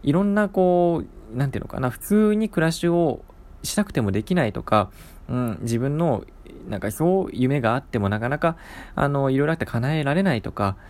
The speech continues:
そういうその、風な方がいらっしゃるっていうことをしっかり、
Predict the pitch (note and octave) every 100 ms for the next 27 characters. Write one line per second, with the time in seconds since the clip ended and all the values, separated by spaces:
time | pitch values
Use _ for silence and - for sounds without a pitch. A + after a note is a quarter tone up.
0 | - - - G3+ A#3+ A3+ A3 G3 F3+ E3
1 | E3 - - - - C#3+ C3+ C3 - -
2 | - - G#3 G#2 - - G#3 G#2 - F#3
3 | - A#3 E3+ - A2+ C3 D3 F#3 G3+ F3+
4 | - - - F#3 C3+ G2